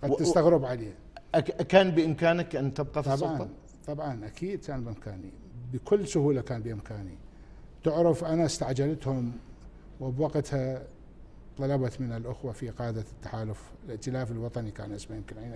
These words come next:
Speaker 1: ذاك، ومن رحمة الله عليه السيد، آه،
Speaker 2: عبد العزيز.
Speaker 1: أبو عمار، أنه: "يا أخي، استعجلوا بتشكيل الحكومة، وهاي ولا ثلاث أربعة أشهر، هاي بعدنا رئيس وزراء، وانتخابات تنتهي وف-، وهم فايزين،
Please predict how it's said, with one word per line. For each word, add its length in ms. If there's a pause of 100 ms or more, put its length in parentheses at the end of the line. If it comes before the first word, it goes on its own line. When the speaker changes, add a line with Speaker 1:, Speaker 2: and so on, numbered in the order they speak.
Speaker 1:
ذاك، 200 (600)
ومن 240
رحمة 300
الله 180
عليه 220
السيد، 420
آه، 640
Speaker 2:
عبد 80
العزيز. 400
Speaker 1:
أبو 160
عمار، 440 (1300)
أنه: 160
"يا 180
أخي، 160
استعجلوا 480
بتشكيل 440
الحكومة، 440 (100)
وهاي 140
ولا 160
ثلاث 220
أربعة 300
أشهر، 280 (280)
هاي 160
بعدنا 300
رئيس 220
وزراء، 340 (680)
وانتخابات 600
تنتهي 300
وف-، 280
وهم 360
فايزين، 420